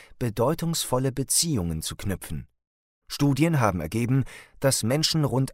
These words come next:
einhundertfünfzig wichtige Kontakte halbwegs pflegen können.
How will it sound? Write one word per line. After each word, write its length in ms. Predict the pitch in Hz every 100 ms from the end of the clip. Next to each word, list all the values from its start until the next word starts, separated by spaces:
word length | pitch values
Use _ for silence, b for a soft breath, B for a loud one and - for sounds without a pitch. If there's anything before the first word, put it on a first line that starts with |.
| -
einhundertfünfzig 1200 | 165 165 156 147 - - 139 - - 165 - 87
wichtige 460 | 117 - 156 143
Kontakte 760 | - 123 - 120 - 147 123 -
halbwegs 540 | 127 143 - 113 -
pflegen 460 | - - 131 90 82
können. 380 | 113 110 104